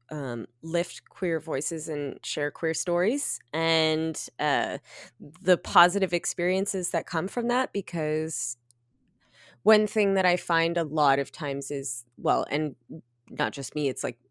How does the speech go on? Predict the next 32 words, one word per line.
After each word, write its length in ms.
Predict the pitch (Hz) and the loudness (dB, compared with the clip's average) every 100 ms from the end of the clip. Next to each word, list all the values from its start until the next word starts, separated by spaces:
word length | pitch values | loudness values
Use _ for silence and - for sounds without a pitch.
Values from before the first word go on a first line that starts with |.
| - _ _ _ _ _ - - - _ - | -20 _ _ _ _ _ -20 -20 -20 _ 6
in 220 | 277 269 | 10 10
media 440 | 247 247 180 135 - | 8 6 4 2 0
anyways, 560 | 139 139 131 85 - - | -2 -4 -6 -8 -10 -6
a 60 | 165 | -2
lot 220 | 165 156 | 2 2
of 100 | 147 | 0
times 480 | - 156 147 151 - - | -4 -6 -4 -6 -10 -8
when 560 | 165 190 196 190 175 - | 4 6 8 6 2 -2
queer 260 | - 175 | 0 0
people 380 | 175 175 170 165 | 0 -4 0 0
are 400 | 135 151 151 147 - | 2 2 2 0 -4
sort 220 | - 156 | -8 -8
of 100 | 143 | -6
discussed, 520 | 160 - 143 - - | -8 2 2 2 -2
it's 400 | - 147 - - - | -4 -4 -6 -10 -4
in 460 | 165 147 147 151 - | -2 0 0 -2 -4
succession 640 | - 165 - 160 - 143 | -6 -6 -2 -4 -2 -2
with, 160 | 135 - | -2 -2
like, 160 | 143 - | -4 4
violence 440 | 311 240 160 147 | 6 6 4 0
or 100 | 190 | 2
negative 380 | 240 277 156 135 | 4 4 2 0
things. 320 | 165 135 151 | 0 0 0
So 240 | - 170 165 - - - - 170 - | 4 4 2 -6 -16 -18 -20 -16 2
when, 320 | 220 220 220 - | 4 6 4 0
when 300 | 196 220 214 | 4 6 8
we 140 | 208 | 6
can 540 | - 220 202 196 190 - _ _ _ _ | 4 0 2 2 0 -2 _ _ _ _
bring 320 | 226 226 220 | 6 8 8
it 260 | 208 196 - | 6 4 2
into, 400 | - 190 - 190 | 0 0 0 -2
like, 200 | 175 165 | 2 2